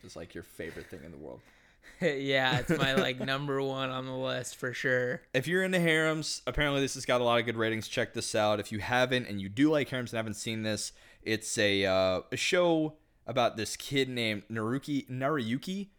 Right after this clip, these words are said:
Speaker 1: whose dad says, "You're a deadbeat, go make something of yourself." And it's his third year of high school, and he's like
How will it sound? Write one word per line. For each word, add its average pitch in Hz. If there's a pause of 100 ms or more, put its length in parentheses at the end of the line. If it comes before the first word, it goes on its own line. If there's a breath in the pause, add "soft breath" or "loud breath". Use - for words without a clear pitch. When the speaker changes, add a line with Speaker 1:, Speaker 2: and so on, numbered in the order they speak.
(160)
Speaker 1:
whose 123
dad 120
says, 110
"You're 120
a 127
deadbeat, 117
go 117
make 113
something 107
of 98
yourself." 101
And 104
it's 95
his 101
third 113
year 104
of 95
high 101
school, 90
and 87
he's 107
like 95